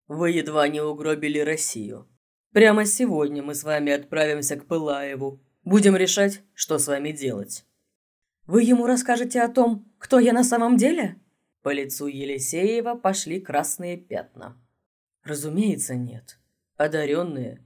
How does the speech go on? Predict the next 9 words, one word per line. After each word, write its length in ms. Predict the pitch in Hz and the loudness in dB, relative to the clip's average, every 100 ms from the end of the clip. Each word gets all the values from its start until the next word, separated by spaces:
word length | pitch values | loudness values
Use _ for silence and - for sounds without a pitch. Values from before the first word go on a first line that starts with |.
| - | -10
моя 460 | 151 156 156 151 | -2 0 2 2
зона 380 | 143 147 143 143 | 0 -4 -4 -2
ответственности». 920 | 143 147 139 139 139 139 131 - 139 - _ _ _ _ _ | -2 -2 -4 -6 -10 -10 -10 -10 -12 -14 _ _ _ _ _
Росс 360 | 160 170 254 - | -2 2 2 2
бесстрастно 640 | - 208 - 208 247 247 220 | 0 -2 0 0 0 0 -4
взирал 400 | 202 214 208 220 | -2 0 0 0
на 120 | 226 | -4
перепуганного 720 | 220 214 208 196 196 196 196 | -4 -6 -4 -2 0 0 -2
собеседника. 920 | 196 202 220 - 156 156 156 156 | -4 -6 -8 -8 -10 -12 -16 -18